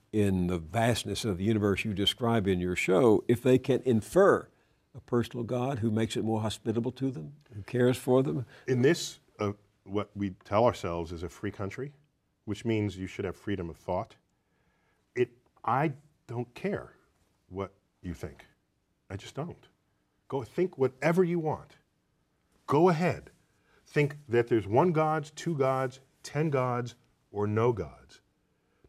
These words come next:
Speaker 2: That is what it means to live in a free country. The problem arises is if you have a religious philosophy that is not based in objective realities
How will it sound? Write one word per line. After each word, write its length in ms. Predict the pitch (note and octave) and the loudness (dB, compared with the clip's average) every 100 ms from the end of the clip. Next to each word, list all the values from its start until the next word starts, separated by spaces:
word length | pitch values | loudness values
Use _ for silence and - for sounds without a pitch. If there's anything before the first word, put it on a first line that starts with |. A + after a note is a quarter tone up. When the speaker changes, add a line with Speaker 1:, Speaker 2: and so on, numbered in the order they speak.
| - | -4
Speaker 2:
That 280 | A#2 D3+ F3+ | 2 4 6
is 160 | D#3 | 4
what 200 | B2 C#3+ | 6 6
it 100 | C3+ | 6
means 420 | A#2 C#3+ A#2+ A2 - | 4 2 2 -2 -2
to 100 | A#2 | 2
live 180 | A#2 A2+ | 4 2
in 60 | |
a 60 | A2 | -2
free 220 | - A#2 | -2 -4
country. 380 | - D3 C#3+ - _ _ _ _ _ _ _ _ _ _ _ _ _ _ _ _ _ _ _ _ _ | 0 -2 -4 -12 _ _ _ _ _ _ _ _ _ _ _ _ _ _ _ _ _ _ _ _ _
The 180 | F#2+ A2+ - _ | -2 -2 -6 _
problem 540 | - - A#3 D4 D#3+ A2 | -8 4 6 8 6 4
arises 800 | E2+ D2+ D2 D#2+ C3 G3 - - _ _ - _ C#3 | 0 -4 -6 -6 -4 -4 -8 -18 _ _ -20 _ 2
is 340 | C#3+ C#3 - | 4 4 4
if 200 | C#3+ C3+ | 0 0
you 260 | C3 F3 A#3 | 0 0 0
have 600 | - D#3 D3+ C#3 C3+ B2+ - _ _ _ _ _ _ _ _ B2+ | -2 -2 2 2 2 0 -8 _ _ _ _ _ _ _ _ 2
a 200 | B2 A#2 | 2 2
religious 520 | G#2 A#2+ C#3+ F3 E3 | 4 6 8 6 2
philosophy 880 | - B2+ A#2 D#3+ F3 G2 - C2+ D2 - _ _ _ _ _ _ _ _ _ _ - | 0 4 6 6 4 -4 -10 -14 -18 -20 _ _ _ _ _ _ _ _ _ _ 4
that 180 | B2 B2+ | 8 8
is 160 | G#2 | 8
not 380 | A2 B2 D#3 G2 | 4 4 4 4
based 340 | B2+ B2+ - | 4 4 2
in 260 | A2+ G#2+ G2+ | 0 0 -2
objective 600 | G2 E2+ A2+ A2 - F#2+ F2+ | -8 -2 -2 0 -2 -2 2
realities 680 | G2 B2+ G2+ C#2+ D2+ - | 4 4 2 -2 -12 -18